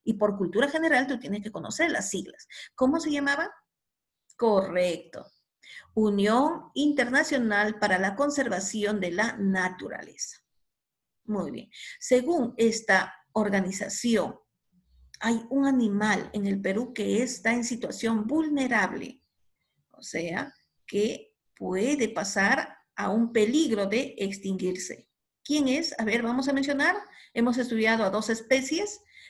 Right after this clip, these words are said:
pero vamos a mencionar a una de ellas. ¿Cuál era? El oso de anteojos. ¿Correcto? El oso de anteojos es un animal que en estos momentos está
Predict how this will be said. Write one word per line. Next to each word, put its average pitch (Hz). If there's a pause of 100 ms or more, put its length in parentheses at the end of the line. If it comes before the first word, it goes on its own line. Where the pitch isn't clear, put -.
(120)
pero 208
vamos 220
a 233
mencionar 208
a 202
una 190
de -
ellas. -
¿Cuál 254
era? 311 (1040)
El 202
oso 190
de 175
anteojos. - (840)
¿Correcto? 214
El 226
oso 196
de 196
anteojos 254
es 233
un 233
animal 208
que 185
en 220
estos 294
momentos 269
está 240